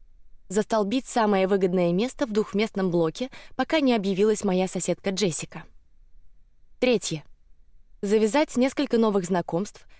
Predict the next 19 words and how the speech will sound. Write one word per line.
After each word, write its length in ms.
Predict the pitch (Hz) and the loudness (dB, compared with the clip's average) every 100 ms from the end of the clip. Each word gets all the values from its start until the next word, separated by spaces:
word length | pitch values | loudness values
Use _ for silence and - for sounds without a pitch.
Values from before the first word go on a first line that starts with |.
| - | -6
желательно 580 | 220 254 254 220 202 190 | 0 0 0 0 0 0
от 100 | - | -2
шести 300 | 214 - 285 | -6 -6 -4
до 140 | 226 | 0
восьми 260 | 190 190 185 | 0 0 -4
человек, 480 | - 214 170 151 - - - - - | -2 -2 -4 -8 -14 -20 -20 -8 -4
после 240 | 294 233 | -2 0
чего 280 | - 220 277 | 0 0 2
перейти 360 | 262 233 - | 0 0 -2
к 80 | 370 | -4
пункту 340 | - 302 - 262 | -4 -6 -4 -4
четыре, 460 | 220 - 165 147 - - - - | -2 -2 -4 -6 -12 -20 -12 -2
зарегистрироваться 920 | 190 202 - - 294 302 285 - 208 | 0 2 -2 -2 -2 0 -2 -2 -2
в 40 | |
указанном 500 | 196 240 220 214 202 | 0 0 2 2 2
мне 200 | 196 185 | 2 0
кабинете 500 | 180 165 165 220 226 | 0 -2 -2 -2 -4
на 100 | 196 | -4
психфаке. 560 | - 190 - 156 - | -4 -6 -6 -6 -10